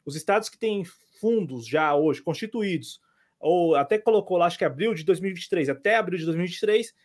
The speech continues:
esses estados poderão continuar tendo arrecadações pra esses fundos, e aí, como você falou, esses, esses, esses, esses impostos, eles se aplicam a estados que exportam, né?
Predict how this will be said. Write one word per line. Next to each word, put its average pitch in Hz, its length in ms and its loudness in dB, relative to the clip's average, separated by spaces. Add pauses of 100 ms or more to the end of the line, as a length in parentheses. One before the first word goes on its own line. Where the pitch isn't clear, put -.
esses 165 200 -6
estados 185 340 -2
poderão 208 640 4 (240)
continuar 175 380 0
tendo 180 340 0
arrecadações 165 720 -2
pra 175 100 0
esses 170 240 -4
fundos, 202 460 -4 (360)
e 160 100 2
aí, 165 220 4
como 180 220 -2
você 175 120 -8
falou, 175 260 2
esses, 180 320 -4
esses, - 480 -6
esses, 151 300 -6
esses 151 380 -4
impostos, 175 400 0
eles 175 160 -4
se 196 80 0
aplicam 175 440 -2
a 175 60 0
estados 165 400 -2
que - 120 -14
exportam, 180 720 0
né? 143 180 -6